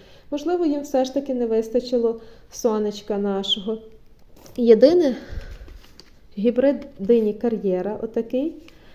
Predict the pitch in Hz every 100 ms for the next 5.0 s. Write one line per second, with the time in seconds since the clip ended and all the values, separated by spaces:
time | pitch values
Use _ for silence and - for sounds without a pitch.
0 | - - 233 247 226 240 233 240 226 220
1 | 214 208 196 208 196 202 196 - 202 202
2 | 196 208 208 220 208 202 190 180 180 262
3 | 320 - - - - 247 262 262 285 277
4 | 226 220 214 214 214 208 226 208 190